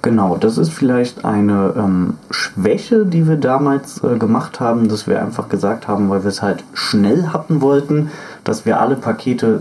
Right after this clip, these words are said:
selber in unser eigenes Repo rüber kopiert haben und dann da unsere Änderungen eingepflegt haben. Ähm, wir haben das mit dem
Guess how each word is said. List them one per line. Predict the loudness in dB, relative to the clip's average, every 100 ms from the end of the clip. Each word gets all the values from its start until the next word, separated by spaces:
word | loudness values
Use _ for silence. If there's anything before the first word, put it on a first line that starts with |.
| 0
selber | 2 2 2 2
in | 2 2
unser | 2 0
eigenes | 0 0 0 0
Repo | 0 0 2
rüber | 0 2 0 0
kopiert | -2 0 -2 0
haben | 0 0
und | 0 -2 0
dann | 0 -2 -6 -6
da | 0 2 2
unsere | 0 0 0 0
Änderungen | 0 0 0
eingepflegt | 0 0 0 -2 -2 0
haben. | 0 0 -2 -6 -14 -16 -12 -4
Ähm, | 2 2 2
wir | 0
haben | 0 0
das | 0 0
mit | 0 0 0
dem | 2 2